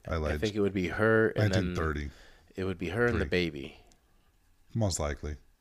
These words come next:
Speaker 2: That's, that's who I think that would be it. That would be there.
Speaker 1: Yeah, it just, it didn't feel like it was as haunted. Like, I know they bill it as Australia's most haunted house. And
Speaker 2: Yeah.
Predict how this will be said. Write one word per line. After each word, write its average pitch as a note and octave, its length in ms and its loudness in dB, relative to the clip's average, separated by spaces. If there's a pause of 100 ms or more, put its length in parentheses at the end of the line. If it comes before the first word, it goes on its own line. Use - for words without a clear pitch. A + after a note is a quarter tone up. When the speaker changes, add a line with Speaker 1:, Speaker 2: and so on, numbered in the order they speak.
(260)
Speaker 2:
That's, - 280 -8
that's - 280 -2
who G#2+ 140 -2
I F#2 120 0
think F2+ 260 -8
that F2 140 -2
would D#2 120 -8
be D#2+ 160 -8
it. D2 180 -10
That D#2 80 -6
would D2+ 120 -8
be C#2+ 140 -12
there. C2+ 280 -10 (1600)
Speaker 1:
Yeah, F#2+ 180 0
it D3 80 2
just, D3+ 240 4
it C3 120 0
didn't C#3+ 320 6
feel C#3+ 220 6
like A#2+ 400 4
it A2 80 -2
was G#2+ 300 0 (680)
as A2+ 200 -2
haunted. A#2 500 2
Like, A2 220 0
I A#2 180 -2
know C3+ 160 6
they C3 140 8
bill A#2+ 340 4
it A#2+ 100 4
as F2+ 180 0
Australia's G2+ 480 0
most F#2+ 200 -4
haunted F2+ 300 -4
house. F2+ 400 -4 (840)
And G#2 160 2
Speaker 2:
Yeah. F#2+ 80 4